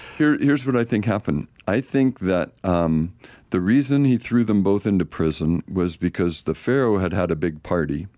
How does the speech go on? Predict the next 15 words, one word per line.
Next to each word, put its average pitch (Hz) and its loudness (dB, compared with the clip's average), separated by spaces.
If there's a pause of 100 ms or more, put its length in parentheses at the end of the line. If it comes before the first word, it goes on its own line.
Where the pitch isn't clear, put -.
(480)
And 92 0
after 127 -2
the 117 -2
Pharaoh's 110 0
party, 117 -2
the 85 -2
next 90 -2
day, 101 0 (100)
a 73 -8
whole - -4
bunch 85 -4
of 71 -8
people 78 -2
were 69 -8
sick. - -10